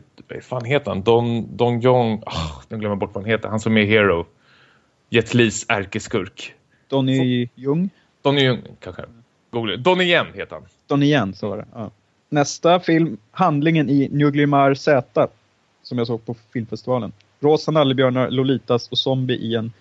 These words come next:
Speaker 2: i och för sig rätt underhållande röra. Ja, den var rätt obegriplig, det kan jag hålla med om. Eh, nästa <laughs> film, eller nästa obegriplighet är Will Smiths nepotism i After Earth.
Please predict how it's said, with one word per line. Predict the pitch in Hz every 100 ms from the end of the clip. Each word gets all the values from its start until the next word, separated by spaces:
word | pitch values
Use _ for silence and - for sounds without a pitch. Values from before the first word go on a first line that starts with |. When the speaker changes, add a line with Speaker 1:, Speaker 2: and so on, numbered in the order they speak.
| _ -
Speaker 2:
i | 127
och |
för | 135
sig | - 175 113
rätt | 104 -
underhållande | 120 107 110 107 110
röra. | 110 101 - - _ _ _ _ _ _ _ _
Ja, | - 123 135
den | 131
var | 127 107
rätt | 104
obegriplig, | 113 110 113 113 110
det |
kan | 113 110
jag |
hålla | 110 104
med | 107
om. | 117 _ _ _ _ _ _ - _ 120
Eh, | 120 117
nästa | 147 - 175
<laughs> |
film, | - - 170 - _ _ _ _ _ _ _ _ _ -
eller | - 147
nästa | 156 143 - 160 139 123
obegriplighet | - 127 127 135 135 135 135 135
är | 123 120
Will | 120 123
Smiths | - 139 135 -
nepotism | 135 131 135 160 151 - - 113
i | 120 117
After | 120 117 127
Earth. | 139 107 107